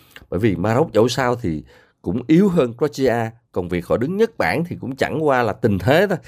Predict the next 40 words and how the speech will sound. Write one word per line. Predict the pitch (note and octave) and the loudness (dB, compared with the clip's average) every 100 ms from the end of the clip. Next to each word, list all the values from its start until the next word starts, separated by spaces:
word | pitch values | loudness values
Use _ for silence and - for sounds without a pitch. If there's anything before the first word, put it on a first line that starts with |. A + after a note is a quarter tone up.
| - - _ | -20 -20 _
à, | - F#2 E2+ D#2 | -10 -6 -6 -8
họ | E2+ | -4
tận | G2+ A2 | -2 2
dụng | A2 G2 | 2 4
được | F#2+ | 2
thôi. | G#2 A#2 - - - - - | 2 -2 -2 -20 -20 -20 -8
Nói | G#2 D3+ | 0 2
như | G3 | 2
vậy | D3+ A2 | 2 2
thì, | A#2+ C3 A#2+ A#2 | 2 0 0 2
à, | A2+ A2 G#2+ - _ - | 2 0 -6 -14 _ -8
thực | A#2 | -6
ra | G#2+ C#3 C3+ | 0 0 0
thì | A2+ G#2 | -4 -6
cũng | - G#2 D#3+ F3 F3 | -4 -4 -4 -8 -10
không | - E3+ D3+ | -4 -2 0
loại | C#3+ D2 F3 G2+ | 0 0 0 0
bỏ | G2+ - A#3+ B3+ | -2 0 -2 0
bất | A3 - | -4 0
kỳ | A2+ | 0
yếu | E2+ | 2
tố | C3 F3 | 2 2
nào, | F3+ A#2 - _ _ _ _ | 2 -2 -8 _ _ _ _
bởi | - C3 | -2 -2
vì, | B2+ G#2 F#2+ F2 | 0 -4 -2 0
à, | F2 - | 0 0
trong | C3 | 0
bóng | B2+ D3+ | 2 2
đá | D#3 B2+ D#3+ G3 | 0 -2 -4 -4
thì | A2 F2 D#2 - _ | -6 -6 -8 -14 _
có | - | -4
khi | C#3+ - B2 | -2 0 -2
người | G2 | 0
ta | G2+ | -2
cũng | - G2+ C3 C3+ | -4 -6 -4 -6
có | B2 | -2
những | D#3+ A2 | -2 0
cái | D3 - | -2 -2
tính | E3 | -2
toán | F3 D#3 G#3 | 0 0 -2